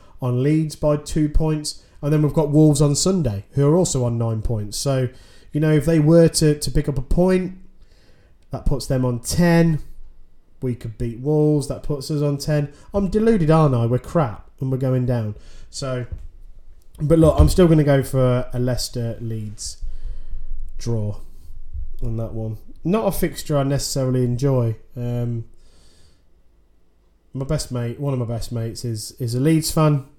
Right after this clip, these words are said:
He never, no-, he doesn't normally give me too much shit, and I don't give him too much either. Uh, but I don't, I don't enjoy it overly. <laughs> Uh,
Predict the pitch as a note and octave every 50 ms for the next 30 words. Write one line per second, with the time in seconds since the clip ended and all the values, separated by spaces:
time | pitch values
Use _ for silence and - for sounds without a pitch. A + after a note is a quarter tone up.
0 | - - E3 F#3 G3+ G#3 F3+ D#3 C#3+ C3+ C3 C3+ D#3 E3+ F#3+ C4+ A#3 D#3+ C3 A#2+
1 | A2+ A#2+ A#2 A#2 A#2 A2+ A#2 A#2 A2 A#2 A#2+ A2 A2+ A#2 A2+ - - C3 A#2+ A2+
2 | A2+ A#2 - - - - B2+ B2 B2+ - - B2 A#2 A#2+ B2 A#2+ A2+ A2 G2+ A2
3 | A2+ G#2+ A2+ A2+ A2 - - - A#2+ A2+ A2+ A2+ A2 - C3+ C#3 D3 C#3+ C#3+ D3+
4 | D3 C#3+ - - - - - - - - - - - C#3 C#3 C#3+ C#3+ C#3+ C#3 -
5 | E3+ E3 E3 G3 G3+ F#3 E3 - D#3+ D#3+ F3 F3 E3+ E3 E3 D#3+ D#3+ E3+ E3 E3+
6 | E3+ F3 E3+ - - - - - - - - - - - D3+ D3+ D#3 D3 D#3 D3+
7 | D3+ D3+ C#3 A2+ - - - - - E3 - - - - - - - - - -
8 | - - - - - - - - B2 B2+ B2 B2+